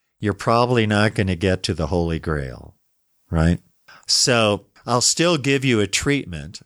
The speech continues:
'cause you're depressed, but I'll start you on the ketamine troches also.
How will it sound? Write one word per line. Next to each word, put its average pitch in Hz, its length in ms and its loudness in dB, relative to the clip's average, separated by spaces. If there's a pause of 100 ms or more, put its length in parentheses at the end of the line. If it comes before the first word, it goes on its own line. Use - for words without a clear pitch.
(120)
'cause 98 220 0
you're 104 120 0
depressed, - 720 -2 (680)
but 120 120 2
I'll 113 140 2
start 143 400 0
you 120 160 2
on 104 100 0
the 98 120 0
ketamine 98 520 0
troches 87 640 0
also. 76 540 -2